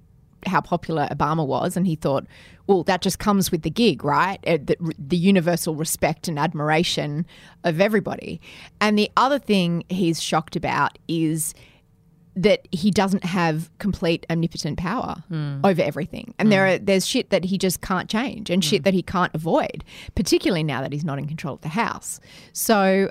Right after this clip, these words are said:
Speaker 1: I agree. It will be very, very interesting to see what happens. And I think all eyes on Mueller because he has really been very careful to avoid the October surprise aspect, unlike Comey, so that he cannot be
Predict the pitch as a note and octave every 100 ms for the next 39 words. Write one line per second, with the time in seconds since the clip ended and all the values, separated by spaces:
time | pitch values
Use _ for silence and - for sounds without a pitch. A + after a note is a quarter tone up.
0 | - G3+ G3+ F3 E3+ G3 F#3+ G#3 G3 F#3
1 | F3+ F3 F3 F3+ F3 E3+ E3 D#3+ A#3 -
2 | - - G#3 - G3+ E3+ F3+ F3+ F#3+ -
3 | G3 F#3 G#3+ A3 A3 - G3 G#3 F#3+ E3+
4 | E3+ E3 D#3+ E3+ - _ F3+ D#3 D3+ D3
5 | D#3 _ - - - G3 - F#3+ F#3 F#3+
6 | F3 D#3+ G3+ F#3+ F#3 E3+ F#3 F3 F3+ -
7 | F3+ F#3 F#3 F#3 F3+ F3 - F3 E3+ F#3
8 | F#3+ F#3+ G3 F3 - F3+ - F3 E3 E3+
9 | D#3+ D#3+ D#3 D3+ C#3 - - - D3 E3+
10 | D3+ D#3 - F3+ - F3 E3+ - - F3+
11 | F#3+ C4+ G4+ G4 - F#3 - G#3+ C4+ -
12 | - - F#3 D3+ - - F#3+ G#3 B3 B3
13 | F#3+ F3 - E3+ - - F3+ - D#3+ C#3+
14 | D3+